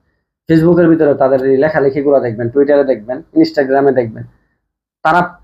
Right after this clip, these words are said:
পুনরায় ইসলাম বিদ্বেষী, তারা নামে মুসলমান। ওই যে আল্লাহ পাক বলছে না যে কিছু মুসলমান থাকবে মুনাফিক,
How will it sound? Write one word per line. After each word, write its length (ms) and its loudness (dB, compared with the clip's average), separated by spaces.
পুনরায় 500 2
ইসলাম 280 -4
বিদ্বেষী, 480 -8
তারা 140 2
নামে 240 2
মুসলমান। 640 2
ওই 120 0
যে 60 0
আল্লাহ 240 2
পাক 140 0
বলছে 240 0
না 220 2
যে 220 -2
কিছু 300 -6
মুসলমান 460 0
থাকবে 240 -2
মুনাফিক, 400 0